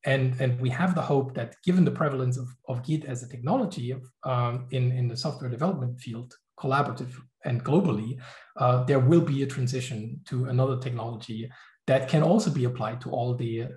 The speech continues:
uh, data sets that Dataled, uh, will have to, uh, will ha-, will have produced over time.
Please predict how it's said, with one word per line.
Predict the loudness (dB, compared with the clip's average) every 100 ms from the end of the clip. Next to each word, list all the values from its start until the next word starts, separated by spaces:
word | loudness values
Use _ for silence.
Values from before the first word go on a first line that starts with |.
| -2
uh, | -2
data | -2 -6 -8
sets | -8 -8 -8
that | -2
Dataled, | 0 0 -2 -10 _ -4
uh, | -4 -4
will | -6
have | -6 -10 -10
to, | -10 -10 -10 -14 -10
uh, | -6 -2
will | 0
ha-, | -2 -6 -12 -4
will | 0
have | 0 -2
produced | -6 -10 -12 -12
over | -10 -10
time. | -10 -10 -12